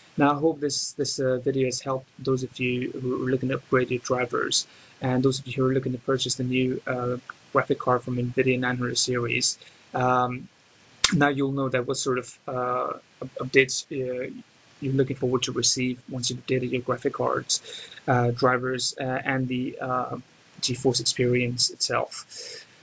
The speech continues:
Now, if this has helped, please do subscribe. Uh, if you have any other further questions, please do leave a comment down below. Let me know if this driver has helped you by upgrading to it, or if it, it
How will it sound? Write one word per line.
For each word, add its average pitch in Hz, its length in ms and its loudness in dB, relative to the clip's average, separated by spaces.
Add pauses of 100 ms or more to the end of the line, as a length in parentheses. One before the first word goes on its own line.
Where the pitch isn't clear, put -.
(120)
Now, 151 140 8
if 143 60 -2
this 196 120 0
has 196 160 2
helped, 165 380 -2
please 151 180 -4
do 151 60 -6
subscribe. 135 600 -2
Uh, 139 80 -2
if 131 140 -6
you 156 60 4
have 143 100 2
any 143 160 0
other 131 120 -2
further 131 280 0
questions, 127 580 -2
please 127 220 -2
do 127 100 0
leave 131 200 2
a 127 60 -2
comment 127 360 -4
down 127 220 2
below. 123 240 0
Let 131 180 2
me 139 80 0
know 131 160 2
if 131 80 -2
this 135 120 -2
driver 127 260 0
has 120 160 0
helped 131 320 0
you 127 80 -2
by 123 140 0
upgrading 127 840 0
to 123 200 0
it, 123 240 0
or 120 200 -2
if 120 160 -8
it, 123 140 -4
it - 160 -8